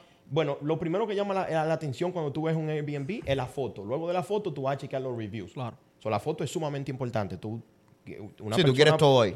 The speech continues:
Speaker 1: Claro, una persona profesional que te tire fotos que sean sobresalientes. Si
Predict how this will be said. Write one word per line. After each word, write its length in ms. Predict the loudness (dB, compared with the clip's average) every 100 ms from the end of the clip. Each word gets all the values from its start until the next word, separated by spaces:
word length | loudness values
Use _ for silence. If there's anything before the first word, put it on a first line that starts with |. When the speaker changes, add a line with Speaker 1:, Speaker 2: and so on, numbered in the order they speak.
| 2
Speaker 1:
Claro, 280 | 4 4
una 140 | 2 0
persona 340 | -2 -2 -2
profesional 520 | -2 -4 -4 -4 -4
que 80 | -6
te 120 | -8
tire 200 | -6 -4 -2
fotos 420 | 0 -2 -2 -6 -10 _ -20 -20 -8
que 140 | 0 2
sean 260 | 4 2
sobresalientes. 880 | 2 -2 -2 -2 -2 -2 -2 -4
Si 20 | -6